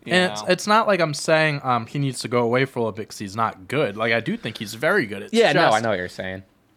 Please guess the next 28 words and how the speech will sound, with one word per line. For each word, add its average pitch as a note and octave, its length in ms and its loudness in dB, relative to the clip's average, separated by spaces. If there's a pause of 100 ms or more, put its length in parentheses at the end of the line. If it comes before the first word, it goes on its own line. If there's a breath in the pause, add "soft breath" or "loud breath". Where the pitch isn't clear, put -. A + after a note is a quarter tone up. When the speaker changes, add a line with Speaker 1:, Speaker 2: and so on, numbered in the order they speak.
(120)
Speaker 2:
It's - 240 -6
just D3 340 -4
he's, C3+ 300 -4 (800 soft breath)
he's A2 220 -8
on C#3 140 0
a C3 40 -2
bad C3+ 280 4
run A#2 220 -6
right G#2+ 200 -8
now. A2 140 -2
Speaker 1:
Yeah. G2 180 6
Speaker 2:
And A#2 100 2
I A#2 80 2
think, B2 320 -2 (240)
you B2+ 120 -4
know, B2 120 0
you B2 140 0
take A#2+ 260 -4
some, A#2+ 260 -6
uh, A2+ 100 -2
take B2+ 180 -2
a A2+ 60 0
few A#2+ 160 -8
months A#2 260 -2
off, B2+ 240 4
people A#2+ 260 -8
kinda, A#2+ 380 -2
like, G#2+ 300 -4